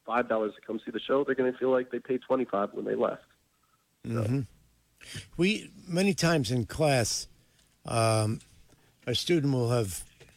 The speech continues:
Speaker 2: submitted something somewhere, and they, the A and R would say to them,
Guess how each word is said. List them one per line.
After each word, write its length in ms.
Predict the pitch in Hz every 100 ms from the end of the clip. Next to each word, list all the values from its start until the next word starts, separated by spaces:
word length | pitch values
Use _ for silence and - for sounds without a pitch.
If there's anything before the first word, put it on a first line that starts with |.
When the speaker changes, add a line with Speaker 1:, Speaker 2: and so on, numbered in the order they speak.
| _ _ _ _ - _ _ _
Speaker 2:
submitted 500 | - - 143 151 143
something 400 | - 147 127 127
somewhere, 500 | - 143 123 123 117
and 300 | 117 110 117
they, 420 | 120 127 123 113 - _ _ _ _ _
the 240 | 113 131 135
A 260 | - 147
and 100 | 139
R 120 | 131 127
would 180 | 117 110
say 240 | - 131
to 120 | 117
them, 400 | 113 113 107 113